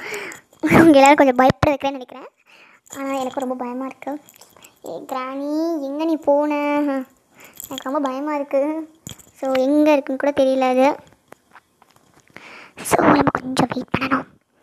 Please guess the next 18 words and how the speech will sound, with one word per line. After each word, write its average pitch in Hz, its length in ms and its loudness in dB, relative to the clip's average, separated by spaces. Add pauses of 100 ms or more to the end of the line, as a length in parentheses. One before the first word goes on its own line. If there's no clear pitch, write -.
(1300)
எனக்கு 277 180 -4
ரொம்ப 320 60 2
tension 277 320 -2
ஆகுது. 370 460 4 (1300)
Oh 302 360 0
my 294 100 -6
god, 285 240 4
எனக்கு 277 180 0
தலையை 277 200 -4
பிச்சுக்கிற 269 340 -6
மாதிரி 320 180 0
இருக்கு. 320 360 -6 (640)
எ-, - 240 -10 (1120)
நம்ம 254 200 -14
சியும் 294 580 -10
சிரிச்சிட்டு 302 600 -10
இருக்கு 262 180 -6
உட்காந்து. 262 460 -8